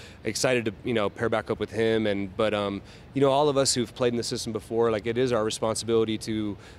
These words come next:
um, help those other guys if they have questions or, you know, maybe point something out that maybe they're not noticing. And, um, you know, I think that's part of our role.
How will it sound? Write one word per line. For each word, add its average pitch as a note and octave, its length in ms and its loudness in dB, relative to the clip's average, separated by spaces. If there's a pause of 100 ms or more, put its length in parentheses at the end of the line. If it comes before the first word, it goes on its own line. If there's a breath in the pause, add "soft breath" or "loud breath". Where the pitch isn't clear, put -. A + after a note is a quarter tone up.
(120)
um, G#2 260 -2
help A#2 220 0
those A2+ 160 0
other A2 160 -2
guys A2+ 320 0
if G2+ 40 -4
they A2+ 80 2
have A2 160 0
questions A2+ 580 -2
or, G2+ 320 0 (260 loud breath)
you A#2+ 60 0
know, A#2 60 2
maybe A2 200 2
point A#2+ 260 0
something G#2+ 260 -4
out G#2+ 220 0
that G#2 180 -2
maybe A2+ 200 0
they're A2 140 2
not G2+ 160 -2
noticing. A#2 540 -2
And, G#2 240 -2
um, G2+ 360 -2 (380 loud breath)
you A#2 60 -4
know, A2 100 2
I G#2 80 0
think G#2+ 180 -4
that's G#2+ 160 -4
part A2 200 0
of G#2 80 0
our G#2 140 2
role. A2+ 220 4